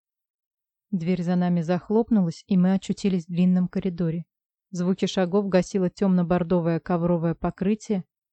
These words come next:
дорогу освещала подсветка по периметру. Красная. «Такое ощущение, что мы спускаемся в ад». Я замерла перед лестницей, что ожидала нас в конце коридора. Как трагично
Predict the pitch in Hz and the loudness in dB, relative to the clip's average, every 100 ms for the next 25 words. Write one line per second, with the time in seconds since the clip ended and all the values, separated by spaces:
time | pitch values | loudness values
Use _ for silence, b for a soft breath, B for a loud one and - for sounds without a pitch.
0 | _ - 180 175 185 185 180 - 185 - | _ -2 2 4 2 2 2 0 -4 -2
1 | 180 175 180 - - 190 - 196 190 196 | -2 0 -2 -2 -2 -4 -4 -8 -4 0
2 | 180 165 160 - 165 _ _ _ _ _ | 0 0 -4 -10 -14 _ _ _ _ _
3 | _ - - 175 - 185 180 170 _ _ | _ -10 -4 -4 -4 -6 -6 -8 _ _
4 | _ _ _ _ _ _ _ _ _ _ | _ _ _ _ _ _ _ _ _ _
5 | _ _ _ - 202 - 247 240 - - | _ _ _ -4 -2 6 6 6 0 -2
6 | 294 339 294 - 240 233 226 - - - | 2 4 4 4 4 6 4 -2 0 6
7 | 247 240 - 254 214 185 180 - _ _ | 6 6 4 4 4 4 2 -8 _ _
8 | _ _ _ _ _ 208 180 165 180 180 | _ _ _ _ _ -2 0 2 2 2
9 | 190 170 - 180 160 185 214 220 190 180 | 2 0 0 -2 0 0 2 0 -2 -4
10 | - 185 180 175 175 190 185 175 170 - | -4 -2 0 0 0 2 4 2 0 -4
11 | 175 - 180 - 180 160 165 180 - - | -4 -4 -6 -4 -4 -4 -4 -6 -6 -4
12 | 202 - 202 175 151 - - 190 | -2 0 0 0 -4 -10 -6 -6